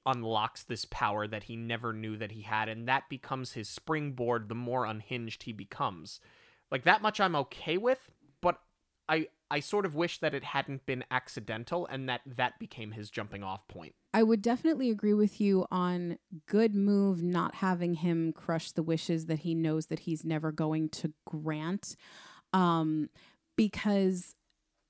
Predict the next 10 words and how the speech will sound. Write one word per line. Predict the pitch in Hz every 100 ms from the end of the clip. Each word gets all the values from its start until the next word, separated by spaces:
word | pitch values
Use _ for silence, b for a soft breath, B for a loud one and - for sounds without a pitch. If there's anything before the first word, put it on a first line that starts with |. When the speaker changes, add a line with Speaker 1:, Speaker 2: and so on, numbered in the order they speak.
| _ _ _ -
Speaker 2:
you | 233 220
know, | 202
we're | 185 214
watching | 202 190 202 233 254 226
the | 196
fall | - - 175
from | 180 - 170
grace | 156 151 151 -
with | -
him. | - - 85